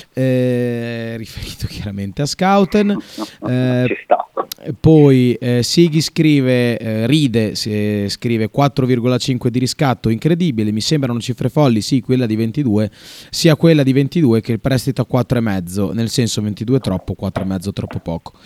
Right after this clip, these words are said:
Speaker 1: Eh,
Speaker 2: Certo.
Speaker 1: poi
Speaker 2: Ma Bologna comunque ha in mente, ehm,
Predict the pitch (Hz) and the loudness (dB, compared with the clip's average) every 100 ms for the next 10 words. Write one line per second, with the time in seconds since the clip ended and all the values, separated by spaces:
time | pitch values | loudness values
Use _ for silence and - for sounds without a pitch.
0 | - - - _ 117 123 120 120 120 120 | -20 -20 -20 _ 0 4 4 4 4 2
1 | 120 120 - 202 214 160 127 104 117 110 | 2 0 2 8 10 10 8 6 4 2
2 | 92 98 107 - 92 87 82 82 82 85 | 0 0 -2 2 2 2 0 -2 -2 -2
3 | 82 82 82 78 - - - - - - | -2 2 2 0 -12 -20 -20 -20 -20 -20
4 | - - - - - 82 69 | -20 -20 -20 -16 -14 -14 -14